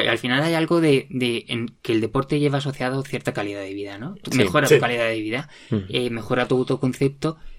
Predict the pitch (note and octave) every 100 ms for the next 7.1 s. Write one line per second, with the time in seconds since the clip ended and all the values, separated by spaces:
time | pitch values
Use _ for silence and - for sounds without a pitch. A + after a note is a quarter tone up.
0 | - - B2+ A2+ G#2 - A2+ G#2+ G2+ A2+
1 | C3+ C3+ - C3 B2+ C3 B2+ B2 - D3
2 | A#2 - - _ - G#2+ - D#3+ D3 -
3 | A2 - A2 G#2+ A#2 B2 B2 B2+ C3 C#3
4 | C#3 - - _ _ _ A2+ G2+ - _
5 | G#2+ G2+ - A2+ A2 A#2 G#2+ A#2+ A#2+ A#2+
6 | - C#3+ C3+ - A#2 G#2 G2+ B2 B2 F#3+